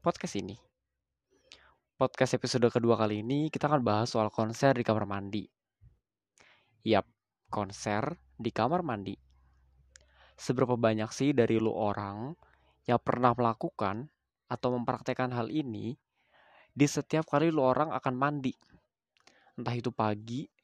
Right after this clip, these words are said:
atau siang, atau sore, atau malam. Pokoknya ketika lo mandi, lo kayak berasa di kamar mandi tuh lo mau konser aja gitu bawaannya.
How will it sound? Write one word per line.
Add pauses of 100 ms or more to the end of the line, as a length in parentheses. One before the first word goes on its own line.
(420)
atau
siang,
atau
sore,
atau
malam. (800)
Pokoknya
ketika
lo
mandi, (560)
lo
kayak
berasa
di
kamar
mandi
tuh (240)
lo
mau
konser
aja
gitu
bawaannya.